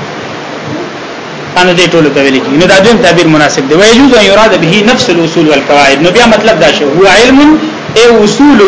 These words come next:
و قواعد. هو علم، ای اصول و قواعد. دا څه علم، قواعد دي، اصول دي، يعرف، و بیا تو-، يعرف بها أحوال اللفظ العربي. چې معلومول شي په هغې سره احوال د لفظ عربي، د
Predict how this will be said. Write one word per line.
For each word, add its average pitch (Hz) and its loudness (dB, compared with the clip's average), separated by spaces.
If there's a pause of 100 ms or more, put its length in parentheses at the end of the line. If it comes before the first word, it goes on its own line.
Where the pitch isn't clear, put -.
(160)
و 151 4
قواعد. 147 0 (640)
هو 185 4
علم، 262 4 (680)
ای 208 0
اصول 240 0 (640)
و 170 2
قواعد. 156 0 (140)
دا 247 0
څه 240 -2
علم، 240 0 (160)
قواعد 190 2
دي، 196 0
اصول 180 0
دي، 185 0
يعرف، 196 2
و 220 4
بیا 214 2
تو-، 180 0 (440)
يعرف 214 2 (140)
بها 165 0 (760)
أحوال 214 0
اللفظ 170 0
العربي. 143 -2 (140)
چې 165 -8
معلومول 202 2
شي - -4
په 175 0
هغې 190 2
سره 175 -2
احوال 190 -2
د 180 0
لفظ 156 0
عربي، 156 0
د 175 -2